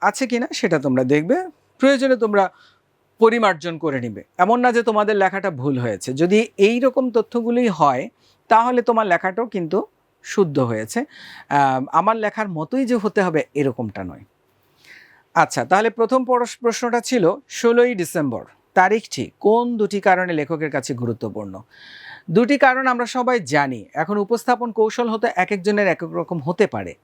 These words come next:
তো আমি এভাবে উপস্থাপন করেছি। মোট কথা হচ্ছে দুটি বিষয় থাকলেই হলো। কোন দুটি বিষয়ের কারণে বা কোন দুটি কারণে, আহ, লেখকের কাছে গুরুত্বপূর্ণ এই ষোলোই ডিসেম্বর তারিখটি?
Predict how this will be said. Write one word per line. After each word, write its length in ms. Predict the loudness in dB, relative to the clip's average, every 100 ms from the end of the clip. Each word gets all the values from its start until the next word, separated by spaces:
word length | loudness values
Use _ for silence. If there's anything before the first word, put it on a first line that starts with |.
| _ _ 0
তো 80 |
আমি 300 | 2 4 2
এভাবে 260 | 0 0 -2
উপস্থাপন 520 | -2 -4 -4 -4 -2
করেছি। 380 | -4 -4 -4 -6 -8 -18 -2
মোট 160 | 0 2
কথা 180 | 0 0
হচ্ছে 180 | -2 -2
দুটি 260 | -2 -2
বিষয় 240 | -2 0 -2
থাকলেই 400 | -2 -4 0 0
হলো। 220 | 0 -4
কোন 340 | -2 0 2
দুটি 220 | 0 -2 -2
বিষয়ের 400 | -2 0 0 2
কারণে 280 | -2 -2
বা 140 | -2 -4
কোন 340 | 0 0 2
দুটি 220 | -2 -2
কারণে, 440 | 2 2 4 -2 -4 _ -20 -20 -10
আহ, 260 | 0 2 4
লেখকের 380 | 0 0 0 0
কাছে 260 | 0 -2
গুরুত্বপূর্ণ 640 | 0 0 2 0 0 0 0
এই 80 | -2
ষোলোই 360 | 0 2 2
ডিসেম্বর 400 | 2 -2 -4 -4
তারিখটি? 440 | -6 -8 -10 -14